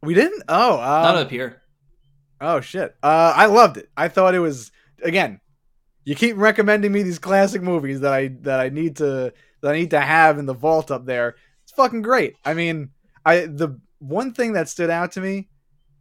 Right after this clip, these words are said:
Speaker 1: and it might be a little off the beaten path of what I realized with the movie, I just like the use of, like, silence in the movie. Like, they, there
Speaker 2: Hmm.
Speaker 1: wasn't a lot of, like, you know,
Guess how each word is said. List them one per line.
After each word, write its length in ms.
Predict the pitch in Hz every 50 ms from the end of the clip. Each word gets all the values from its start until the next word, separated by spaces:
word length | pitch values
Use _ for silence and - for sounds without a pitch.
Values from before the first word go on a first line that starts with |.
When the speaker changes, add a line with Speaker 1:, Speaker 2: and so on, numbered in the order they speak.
| _ _ -
Speaker 1:
and 120 | 156 147
it 120 | 147 139 -
might 360 | 139 147 160 175 190 160 143
be 480 | 185 180 180 180 175 175 165 143 131 127 - _ _ _ _ _ _ _ _ _ _ _ _ _ _ _ _ _ _
a 60 | - 147
little 240 | 170 175 170 156
off 260 | 127 135 147 156 151 -
the 80 | 151
beaten 360 | 139 123 151 151 147 135 123
path 320 | 117 143 135 143 151 143 139
of 100 | 131 123
what 180 | 127 139 135
I 260 | 135 131 127 123 123 113 107 107 _ _ _ _ _ _ _
realized 600 | - 123 143 151 160 175 185 190 196 202 196 185
with 140 | 196 196 -
the 60 | 202 180
movie, 420 | 185 196 214 214 233 233 233 220 _ _ _ _ _ _ _ _ _ _ _ _ -
I 100 | 147 170
just 300 | 185 214 208 - - 151
like 440 | 147 139 147 165 180 175 - - _ _
the 160 | - 139 147
use 460 | 139 131 123 147 170 180 160 - - - -
of, 440 | 139 143 139 139 135 131 127 120 110
like, 220 | 120 127 120 113 -
silence 840 | - - - - - 143 139 135 117 98 - - - - - - _ _ _ _ _ _ _ _ _ _ -
in 140 | 160 147
the 80 | 139 131
movie. 420 | 131 131 127 113 101 95 85 - _ _
Like, 300 | - 139 135 135 131 _
they, 140 | - 147 156
there 180 | 147 147 147 151
Speaker 2:
Hmm. 80 | 151
Speaker 1:
wasn't 240 | 165 190 196 202 190
a 60 | 175
lot 320 | 156 147 151 156 160 160 156
of, 160 | 151 143 131
like, 360 | 135 131 123 117 110 - - _ _ _ _ _ _ _ _ -
you 80 | 165 151
know, 260 | 135 117 107 98